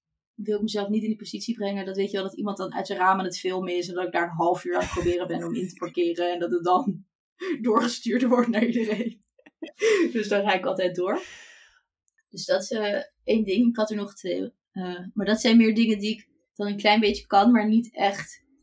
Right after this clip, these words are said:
supergoed. En die zou ik wel supergoed willen kunnen. En dat is vloeiend Spaans spreken.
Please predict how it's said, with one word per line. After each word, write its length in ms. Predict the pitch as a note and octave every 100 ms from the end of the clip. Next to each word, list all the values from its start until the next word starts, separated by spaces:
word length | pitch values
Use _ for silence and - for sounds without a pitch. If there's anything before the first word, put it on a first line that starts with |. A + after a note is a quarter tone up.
| _
supergoed. 760 | - - B3+ - G3 F3+ E3+
En 60 | F3+
die 80 | F3+
zou 200 | G3 F#3
ik 60 |
wel 120 | F#3
supergoed 680 | F3+ - A3 - - - E3+
willen 380 | F3 E3+ - - - _
kunnen. 560 | G3+ F3 F3 A#3 - _ _ _
En 160 | F#3+ F#3+
dat 240 | F#3+ F#3+
is 220 | F#3+ F#3+
vloeiend 640 | - D#3+ - G3+ G#3 B3+ C4+
Spaans 440 | - B3 B3+ B3+
spreken. 720 | - A#3+ A#3 B3 A#3+ C4+ F4